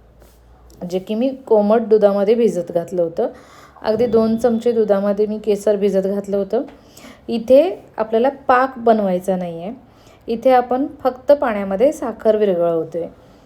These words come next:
कारण जर पाक बनला तर जी डाळ आहे ती शिजणार नाही, ती थोडीशी कोरडी होईल. तर आपल्याला तसं नाही, आपल्याला मऊ टेक्स्चर हवं आहे. So आपण ह्याला एक उकळी आल्यानंतर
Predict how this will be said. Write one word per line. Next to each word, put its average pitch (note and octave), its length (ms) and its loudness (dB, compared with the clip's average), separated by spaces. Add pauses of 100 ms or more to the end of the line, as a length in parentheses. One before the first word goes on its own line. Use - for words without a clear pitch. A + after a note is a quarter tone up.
(320)
कारण A#3 480 4
जर A#3 160 4
पाक C4 380 0
बनला A3+ 380 0 (140)
तर C4 200 2 (500)
जी B3+ 120 -4
डाळ G#3 320 2
आहे G#3 300 -2
ती B3+ 260 -8
शिजणार A3+ 540 0
नाही, A3+ 260 -4 (1300)
ती C4 140 -6
थोडीशी C4 540 2 (840)
कोरडी B3+ 360 6
होईल. B3 460 -2
तर - 60 0
आपल्याला B3+ 400 0
तसं C#4 180 -2
नाही, A#3 120 -2
आपल्याला A#3+ 240 -4
मऊ B3+ 320 0
टेक्स्चर C4+ 400 0
हवं F#3+ 240 0
आहे. F#3+ 240 -4 (640)
So C4 60 2
आपण A#3+ 300 0
ह्याला A#3 220 4
एक C#4 300 2
उकळी C4+ 240 2
आल्यानंतर G3+ 500 0